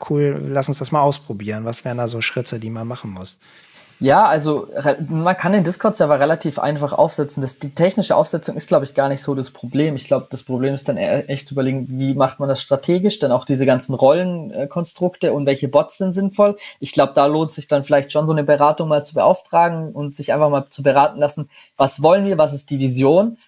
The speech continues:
Speaker 2: Und vielleicht auch erstmal, bevor man das aufsetzt, erstmal besprechen, genau, was ist die Vision, das strategisch erstmal au-, äh, erstmal auszuarbeiten, bevor man sagt, okay, wir machen einfach einen Discord und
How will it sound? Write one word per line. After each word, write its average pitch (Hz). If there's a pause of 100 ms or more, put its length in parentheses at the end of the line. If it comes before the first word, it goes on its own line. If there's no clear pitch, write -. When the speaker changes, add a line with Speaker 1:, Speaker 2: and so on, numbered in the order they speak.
Speaker 2:
Und 151
vielleicht 151
auch 143
erstmal, 151
bevor 147
man 143
das 139
aufsetzt, 151
erstmal 143
besprechen, 139
genau, 131
was 127
ist -
die 131
Vision, 135
das 143
strategisch 147
erstmal -
au-, -
äh, -
erstmal 135
auszuarbeiten, 127
bevor -
man 131
sagt, 131
okay, 135
wir 131
machen 135
einfach 131
einen 123
Discord 156
und 131